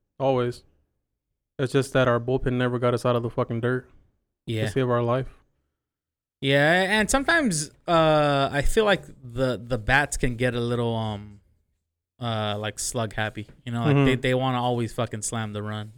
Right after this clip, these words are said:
Speaker 2: instead
Speaker 1: Yeah.
Speaker 2: of just get on
Speaker 1: Damn.
Speaker 2: base, create fucking points.
Speaker 1: Yu Darvish pitching against the Dodgers. That's crazy. I mean,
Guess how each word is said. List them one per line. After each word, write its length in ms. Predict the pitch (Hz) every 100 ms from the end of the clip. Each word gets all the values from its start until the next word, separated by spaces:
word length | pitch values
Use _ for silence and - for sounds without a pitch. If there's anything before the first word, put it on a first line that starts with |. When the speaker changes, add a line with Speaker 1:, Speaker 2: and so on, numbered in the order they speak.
| _
Speaker 2:
instead 260 | 117 - 131
Speaker 1:
Yeah. 100 | 123
Speaker 2:
of 60 | 110
just 380 | 117 104 - - _ _ _ _ _ _ _ _
get 100 | 127
on 120 | 123
Speaker 1:
Damn. 80 | 117
Speaker 2:
base, 400 | 123 127 117 -
create 600 | - - 123 117 120 - _ _ _
fucking 400 | 120 120 113 110
points. 560 | - 110 110 - - - _
Speaker 1:
Yu 240 | 135 131 151
Darvish 580 | 139 123 120 117 - - _ _ _ _
pitching 200 | 135 -
against 280 | 135 131 131
the 40 |
Dodgers. 360 | 131 123 117 127 _ _ _ _ _ _ _ _ _ _ _ _ _ _ _ _ _ _ _ _ _ _ _ _ _ _ _
That's 140 | 247 254
crazy. 320 | 160 160 131
I 60 | 160
mean, 220 | 196